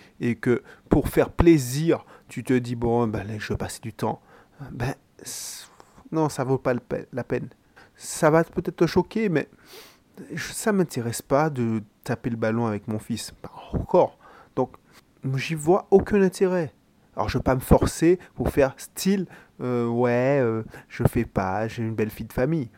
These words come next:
Pour moi, passer des moments avec les proches, c'est pas ça. Effectivement, de temps en temps, euh, faire des réunions de famille. Mais je ne suis pas quelqu'un qui, qui, qui se force à faire quelque chose pour le paraître. Par exemple,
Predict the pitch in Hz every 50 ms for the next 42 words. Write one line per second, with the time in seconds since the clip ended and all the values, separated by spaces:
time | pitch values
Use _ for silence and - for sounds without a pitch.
0 | _ _ _ - 165 190 208 226 208 - - _ _ - - _ 160 147 - -
1 | 165 165 160 160 165 160 151 139 - 135 131 - - - 202 214 196 - - -
2 | - - - - - _ _ - - 147 - - - - 156 - - 214 185 151
3 | - - _ _ _ _ _ _ _ _ - - - - - 196 214 226 233 214
4 | 180 131 123 - - 131 123 139 139 131 - - 147 143 - - - - - -
5 | _ _ - 123 123 123 120 117 117 - - _ _ _ _ _ _ _ - -
6 | - - - - _ _ _ - - - - - - 131 123 120 117 120 127 135
7 | 131 127 - 160 160 185 214 196 135 104 - _ _ _ _ _ _ - 120 -
8 | - - - - - 120 - - - 120 - _ 160 - - - - - _ -
9 | 117 113 - _ _ - - 147 151 156 - - - - _ _ _ - - -
10 | 127 123 - - _ _ _ _ _ - - - - - - - - - 131 120
11 | - - - - - - 156 139 - - - - 147 131 123 - - - 135 -
12 | 123 - - - - 117 - - 139 135 - - - 120 123 117 113 - - 120
13 | 104 101 107 98 - - - - _ _ - - - - _ - 127 123 143 147
14 | 135 -